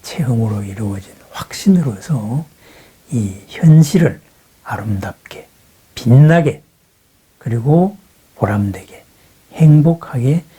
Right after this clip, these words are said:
살아가라는 것입니다. 이 삶이 없을 때 그 체험은 무엇을 위함이고 그 아름다운 지식은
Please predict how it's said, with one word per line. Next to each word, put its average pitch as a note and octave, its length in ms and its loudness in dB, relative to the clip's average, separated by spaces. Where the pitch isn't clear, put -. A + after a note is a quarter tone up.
살아가라는 D#3 1200 -2
것입니다. - 560 -18
이 G2+ 300 -2
삶이 E3 680 0
없을 B2 380 -4
때 - 320 -10
그 G2+ 260 -6
체험은 A#2 580 -4
무엇을 B2 580 0
위함이고 G#2+ 720 -6
그 G#2 400 -6
아름다운 G#2 880 0
지식은 B2+ 580 -2